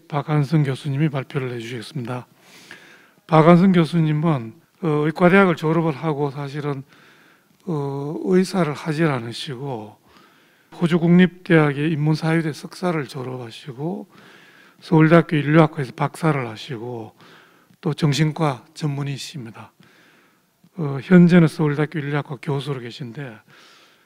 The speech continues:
어, 그동안에 아마 여러 칼럼이나 뭐 책이나 이런 걸 통해서 굉장히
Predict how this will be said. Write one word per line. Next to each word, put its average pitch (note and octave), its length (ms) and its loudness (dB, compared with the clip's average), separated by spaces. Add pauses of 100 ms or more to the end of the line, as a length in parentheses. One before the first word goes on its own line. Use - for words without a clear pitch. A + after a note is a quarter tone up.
(220)
어, D3 540 -4
그동안에 E3+ 420 4
아마 D#3 320 0
여러 D3 220 -2
칼럼이나 D#3+ 760 -2
뭐 C#3+ 240 -10
책이나 D#3+ 480 -6
이런 D3+ 160 -4
걸 D#3 80 -2
통해서 C#3+ 400 -14
굉장히 D3 540 -8